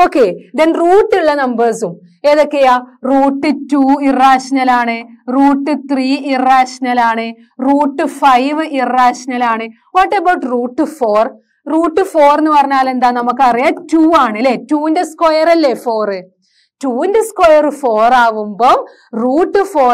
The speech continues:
എന്തായിരിക്കും? ടു ആയിരിക്കും. അപ്പം റൂട്ട് ഫോർ നമുക്ക് ടു എന്ന് എഴുതാം. But റൂട്ട് ടു, റൂട്ട് ത്രീ, റൂട്ട് ഫൈവ്, അതിനൊക്കെ നമുക്ക് ഏതെങ്കിലും നാച്ചുറൽ നമ്പേഴ്സ് ആക്കിയിട്ട് എഴുതാൻ പറ്റുന്നുണ്ടോ? ഇല്ല.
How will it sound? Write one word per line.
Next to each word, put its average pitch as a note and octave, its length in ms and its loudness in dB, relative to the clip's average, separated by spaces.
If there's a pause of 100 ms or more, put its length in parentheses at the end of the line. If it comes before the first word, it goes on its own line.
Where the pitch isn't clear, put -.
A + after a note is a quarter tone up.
(120)
എന്തായിരിക്കും? G#3+ 680 -6 (480)
ടു C4+ 80 -2 (220)
ആയിരിക്കും. F#3 500 -6 (400)
അപ്പം C4+ 180 0 (140)
റൂട്ട് F#4+ 340 2 (120)
ഫോർ D4 220 2 (260)
നമുക്ക് B3 280 -4 (160)
ടു C4+ 100 -2 (120)
എന്ന് C4 180 -2
എഴുതാം. F3 240 -8 (360)
But C#4 120 4 (140)
റൂട്ട് C#4 280 0 (140)
ടു, D4+ 80 -6 (160)
റൂട്ട് C#4 280 -4 (120)
ത്രീ, C#4+ 120 -6 (140)
റൂട്ട് C#4 240 -6 (120)
ഫൈവ്, C4+ 240 0
അതിനൊക്കെ C#4+ 360 -4
നമുക്ക് C#4 300 -6
ഏതെങ്കിലും C#4+ 380 -6
നാച്ചുറൽ C#4 440 -8
നമ്പേഴ്സ് C#4 400 -4
ആക്കിയിട്ട് C#4 360 -6
എഴുതാൻ C#4+ 260 -4
പറ്റുന്നുണ്ടോ? C#4+ 520 -6 (480)
ഇല്ല. F#3 280 -6